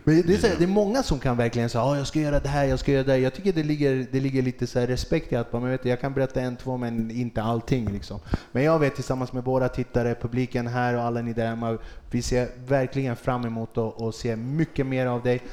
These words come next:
Speaker 1: Speciellt nu efter jag har sett dig i Alex,
Speaker 2: Tack
Speaker 1: i
Speaker 2: så fan,
Speaker 1: Popdog.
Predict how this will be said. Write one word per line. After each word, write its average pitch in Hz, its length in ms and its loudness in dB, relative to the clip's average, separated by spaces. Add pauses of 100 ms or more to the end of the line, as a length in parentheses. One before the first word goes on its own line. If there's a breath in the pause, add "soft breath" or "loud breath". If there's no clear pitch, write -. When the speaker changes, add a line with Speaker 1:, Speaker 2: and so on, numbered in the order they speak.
(160 loud breath)
Speaker 1:
Speciellt 127 440 0
nu 123 160 2
efter 117 260 0
jag 113 120 0
har 113 60 0
sett 110 260 -4
dig 110 280 0
i 104 120 -8
Alex, 143 540 0
Speaker 2:
Tack 92 160 0
Speaker 1:
i 104 40 -2
Speaker 2:
så 95 200 -2
fan, 147 180 4
Speaker 1:
Popdog. 135 520 2